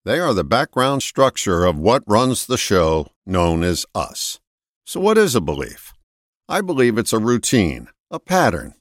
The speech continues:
that we've learned that we've added meaning to. Meaning is what makes a belief powerful. It doesn't make the belief true or correct, but make no mistake,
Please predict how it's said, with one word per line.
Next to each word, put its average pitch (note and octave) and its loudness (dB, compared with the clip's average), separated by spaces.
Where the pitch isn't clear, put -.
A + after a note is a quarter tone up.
that A#2+ -2
we've A#2+ -2
learned B2+ 4
that C3 4
we've B2+ 2
added B2+ 2
meaning G2 2
to. A#1+ -10
Meaning C#3+ 2
is G#2 -2
what G2 2
makes G#2+ 0
a A#2+ -2
belief G2+ -2
powerful. - -2
It D#3+ -2
doesn't E3+ 0
make A2 0
the F#2 -6
belief F2+ -2
true A2 0
or C#2+ -4
correct, B2 0
but D3+ -2
make A#2 0
no A#2+ 0
mistake, G#2 0